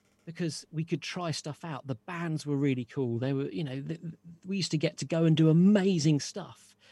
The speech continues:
It seems as though there was no issue with budgets. If you wanted to go and interview someone in, you know, America, I mean, I remember, this is how crazy budgets were back then in, at Disney Channel.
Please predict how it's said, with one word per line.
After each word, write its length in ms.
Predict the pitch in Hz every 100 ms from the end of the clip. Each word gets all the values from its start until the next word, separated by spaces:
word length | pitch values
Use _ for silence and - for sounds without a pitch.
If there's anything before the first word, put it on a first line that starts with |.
| _ _ _
It 240 | - - -
seems 260 | 208 190
as 140 | 160 143
though 100 | 160
there 140 | 156
was 120 | 151 160
no 260 | 175 160
issue 400 | 156 - 151 135
with 140 | 131 120 _ _ _
budgets. 440 | 180 170 131 110 -
If 100 | 139
you 100 | 139
wanted 220 | 180 175
to 60 | 139
go 220 | 139 131
and 240 | 127 123 139
interview 380 | 151 127 127 120
someone 400 | 139 127 120 123
in, 240 | 120 117 - _ _ _ -
you 100 | 123
know, 120 | 113
America, 460 | 120 135 135 - -
I 60 | 165
mean, 100 | 185
I 120 | 220
remember, 420 | 139 170 135 110
this 180 | 165 151
is 60 |
how 100 | 131
crazy 400 | 135 - 156 120
budgets 380 | 113 156 127 -
were 120 | 120
back 200 | 110 120
then 320 | 127 110 110 117 -
in, 240 | 123 120 _ - 156 -
at 140 | 151
Disney 260 | 156 160 143
Channel. 380 | - 113 127